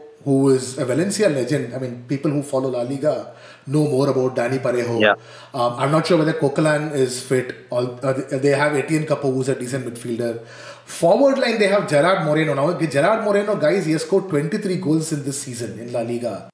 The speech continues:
Speaker 2: He's a great, great, great player. Uh, very underrated, and he's finally getting his merit for the national team as well. And they have, I, I think you wanna say it, Carlos Bacca.
Speaker 1: Yeah.
Speaker 2: Who's a, you know, who scores goals for fun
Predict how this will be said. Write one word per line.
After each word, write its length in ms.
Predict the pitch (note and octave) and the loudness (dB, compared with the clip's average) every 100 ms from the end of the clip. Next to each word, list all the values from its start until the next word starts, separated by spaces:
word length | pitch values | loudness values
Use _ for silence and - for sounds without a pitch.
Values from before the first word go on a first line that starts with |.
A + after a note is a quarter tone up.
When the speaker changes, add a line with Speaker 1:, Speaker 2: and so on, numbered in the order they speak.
| _ | _
Speaker 2:
He's 160 | - C#3+ | 2 4
a 80 | D#3 G#2+ - | 4 2 4
great, 220 | B2 D3+ - _ A#2 G#2+ | 6 6 4 _ 0 4
great, 420 | C3+ D#3+ D#3+ B2 | 6 6 4 2
great 340 | A2+ C3+ C3+ - | 4 6 4 4
player. 260 | A2 G#2+ - _ _ _ _ - | 6 6 2 _ _ _ _ 2
Uh, 140 | G#2+ | 6
very 220 | A2 C3+ | 6 6
underrated, 600 | C3+ B2+ C#3 C#3 B2+ C#3+ C#3 - | 6 6 6 6 6 6 4 4
and 180 | A#2 B2 | 4 6
he's 160 | B2 - | 4 4
finally 320 | A#2+ B2+ C3+ | 4 6 6
getting 260 | A#2+ B2 | 6 6
his 80 | C3 | 6
merit 320 | A#2+ A2 A#2 - _ _ | 6 6 6 2 _ _
for 100 | - | 2
the 80 | A2 | 4
national 480 | A2 G2 F#2+ B2 A2+ | 6 4 2 2 4
team 180 | A#2 A2+ | 6 6
as 120 | F#2+ | 6
well. 240 | G2 G2+ A2 _ _ A2+ | 6 6 2 _ _ 2
And 200 | A2+ A#2 | 6 6
they 60 | |
have, 180 | B2 A#2+ - _ _ - | 6 4 0 _ _ 2
I, 160 | A2 G#2+ - - | 2 2 -2 4
I 220 | G#2 G2+ | 4 6
think 140 | A2+ | 6
you 100 | G#2+ | 6
wanna 180 | G#2+ G#2+ | 6 6
say 200 | G#2 A2 | 4 4
it, 180 | G#2 G2+ | 4 4
Carlos 400 | F#2+ G2 G2+ G2+ | 4 6 6 4
Bacca. 400 | G2 F#2 G#2+ G2 _ - - - - | 2 2 2 0 _ -20 -20 -20 -16
Speaker 1:
Yeah. 360 | A2+ A#2+ A#2 G2 | -4 -2 -2 0
Speaker 2:
Who's 260 | G#2 G#2 | 4 6
a, 240 | G#2 G#2+ - _ _ _ _ _ _ _ _ - | 8 6 4 _ _ _ _ _ _ _ _ 4
you 120 | A2 | 6
know, 140 | G#2+ | 6
who 120 | G#2 | 6
scores 340 | A2 - A#2 A2 | 4 4 4 6
goals 320 | A2 A2 G#2+ | 6 6 6
for 140 | A2+ | 2
fun 400 | G#2+ A2+ A2 A2 | 4 4 6 4